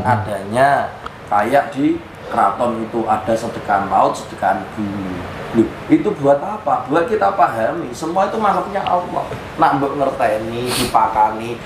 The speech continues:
Speaker 2: Lah napa kok dadak dikerekne ndase wet-, ndase kebun?
Speaker 1: Iya.
Speaker 2: Loh, kalau orang keraton sendiri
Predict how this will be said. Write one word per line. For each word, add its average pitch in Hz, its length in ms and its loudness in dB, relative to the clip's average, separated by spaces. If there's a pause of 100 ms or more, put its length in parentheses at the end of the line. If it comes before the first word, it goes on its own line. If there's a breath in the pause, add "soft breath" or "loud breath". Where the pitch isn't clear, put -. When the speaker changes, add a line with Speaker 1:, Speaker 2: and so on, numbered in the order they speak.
(200 loud breath)
Speaker 2:
Lah 156 160 4
napa 214 160 2
kok - 240 0
dadak - 240 -4
dikerekne 151 480 0
ndase 131 240 -4
wet-, 156 200 -8 (200)
ndase 120 320 2
kebun? 104 440 -6 (120)
Speaker 1:
Iya. 104 320 4 (240)
Speaker 2:
Loh, 110 140 2 (180)
kalau 131 320 6
orang 117 240 2
keraton 113 320 -4
sendiri 113 480 4